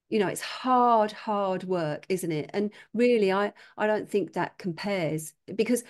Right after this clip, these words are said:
we're all, we're all greedy, aren't we? We all live to our means. We all want more money. Um, but they're barely scraping by.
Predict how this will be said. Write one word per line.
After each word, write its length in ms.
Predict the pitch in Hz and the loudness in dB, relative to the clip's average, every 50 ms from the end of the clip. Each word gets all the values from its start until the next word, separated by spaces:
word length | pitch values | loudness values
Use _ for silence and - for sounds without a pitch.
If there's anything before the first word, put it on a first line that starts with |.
| - - _ | -18 -6 _
we're 200 | 247 262 262 277 | 0 0 2 2
all, 240 | 311 302 285 269 - | 2 2 2 0 0
we're 220 | 220 269 269 269 | 0 -2 0 0
all 160 | 285 294 269 | 2 2 0
greedy, 560 | 190 - 196 180 202 220 233 220 170 180 175 196 | 0 0 2 2 4 2 2 0 0 0 0 0
aren't 220 | 214 226 202 143 | -2 -2 -4 -4
we? 140 | 165 175 180 | -4 -4 -2
We 160 | 185 214 226 | -2 -2 0
all 140 | 240 240 226 | 0 0 -2
live 180 | 202 196 196 - | -2 -4 -4 -6
to 120 | - 208 | -6 -6
our 100 | 180 175 | -4 -4
means. 420 | 175 185 202 214 202 180 185 170 185 | -2 -2 -2 0 0 -2 -4 -4 -2
We 120 | 196 202 | 0 0
all 180 | 214 233 233 190 | 0 0 0 -2
want 300 | 175 185 185 - - - | -2 -4 -4 -4 -4 -2
more 300 | 185 185 190 185 180 175 | 0 0 0 0 0 -2
money. 560 | 175 180 190 190 160 - - - 180 190 - _ _ _ _ _ _ _ _ _ _ _ _ - | -2 -2 0 0 0 -2 -2 -2 -4 -4 -6 _ _ _ _ _ _ _ _ _ _ _ _ -6
Um, 340 | 208 214 208 214 214 214 214 _ _ _ _ _ _ - | -4 -2 0 -2 -2 -4 -6 _ _ _ _ _ _ 0
but 120 | 240 - | 0 2
they're 160 | - 240 233 233 | 2 2 0 0
barely 440 | 220 - 262 277 285 285 254 220 | 0 2 4 4 4 6 4 4
scraping 540 | 202 - - 226 202 202 190 196 196 185 180 | 0 -2 -2 -2 -2 -2 -2 -4 -6 -6 -4
by. 500 | 190 208 220 226 220 180 156 - 151 147 | -2 0 2 2 2 0 -2 -4 -6 -12